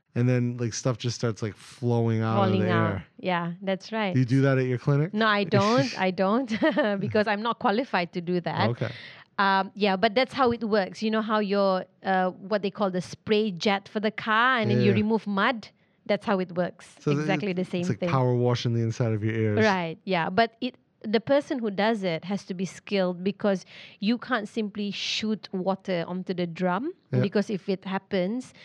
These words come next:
Speaker 2: you can, uh, induce dizziness or
Speaker 1: Ah.
Speaker 2: nystagmus, beating of the eyes. So it's not a pleasant sensation if a person is not skilled.
Speaker 1: Ah.
Speaker 2: Yeah.
Speaker 1: So I remember one time I went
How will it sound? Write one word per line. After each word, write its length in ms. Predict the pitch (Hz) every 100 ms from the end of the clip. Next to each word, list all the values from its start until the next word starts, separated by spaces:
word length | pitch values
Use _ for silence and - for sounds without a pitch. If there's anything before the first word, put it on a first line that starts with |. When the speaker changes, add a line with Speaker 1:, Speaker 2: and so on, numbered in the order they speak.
| - - -
Speaker 2:
you 280 | 185 202
can, 720 | 190 - 190 180 180 180 180 - -
uh, 60 | - 220
induce 800 | 202 185 202 196 202 196 - -
dizziness 720 | 190 220 214 180 160 - - -
or 160 | 120
Speaker 1:
Ah. 40 | 127
Speaker 2:
nystagmus, 720 | 123 110 233 190 190 160 175
beating 320 | 220 - 220
of 180 | 196 190
the 280 | 196 190 175
eyes. 460 | 196 185 165 - - - - - -
So 500 | - 202 180 180 175 - _ _
it's 220 | 240 -
not 240 | 226 226 233
a 120 | 214
pleasant 580 | 214 214 196 175 196 196
sensation 640 | 190 185 - 185 - 190 190
if 220 | 202 180
a 60 | 185
person 420 | - 196 - 175
is 140 | 165
not 180 | 185 -
skilled. 560 | - - 196 185 170 - _ _
Speaker 1:
Ah. 480 | 104 110 139 131 98 104 -
Speaker 2:
Yeah. 240 | 180 175 -
Speaker 1:
So 140 | - -
I 40 |
remember 340 | 131 156 165 143
one 260 | 120 131
time 440 | 139 127 104 101 104
I 80 | 110
went 300 | 104 113 110